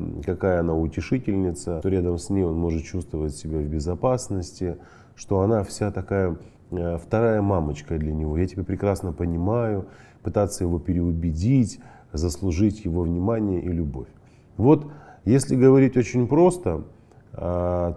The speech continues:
то в такой ситуации, конечно, с таким мужчиной даже не стоит продолжать общение.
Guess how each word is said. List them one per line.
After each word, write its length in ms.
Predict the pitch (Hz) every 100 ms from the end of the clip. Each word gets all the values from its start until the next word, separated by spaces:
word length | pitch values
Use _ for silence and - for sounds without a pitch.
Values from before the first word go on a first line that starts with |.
| -
то 400 | 117 120 113 92
в 80 |
такой 260 | - 110 127
ситуации, 500 | - 113 135 143 101
конечно, 460 | 104 104 117 117 92
с 60 |
таким 260 | - 87 101
мужчиной 380 | 92 - 101 82
даже 240 | 87 82
не 140 | 87
стоит 420 | 82 - 98 82 -
продолжать 600 | 87 85 92 85 73 73
общение. 460 | 71 - 139 131